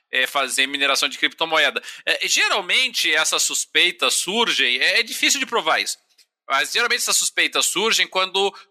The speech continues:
o, o computador acusa uma utilização de processamento anômala para o que o jogo tá exigindo. Então, às vezes, você pega ali um jogo de uma empresa independente, que não deveria tá consumindo quase nada da capacidade de processamento do computador, <laughs> e você vai olhar lá,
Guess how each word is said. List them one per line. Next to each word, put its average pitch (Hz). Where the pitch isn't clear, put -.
o, 165
o 147
computador 170
acusa 175
uma 143
utilização 151
de 202
processamento 151
anômala 165
para 131
o 139
que -
o 160
jogo 165
tá 170
exigindo. 170
Então, 131
às 131
vezes, 143
você -
pega 147
ali 143
um 139
jogo 143
de 143
uma 139
empresa 139
independente, 143
que 110
não 117
deveria 120
tá 127
consumindo 127
quase 127
nada 139
da 117
capacidade 123
de -
processamento 127
do 135
computador, 139
<laughs> -
e 202
você 190
vai 175
olhar 170
lá, 170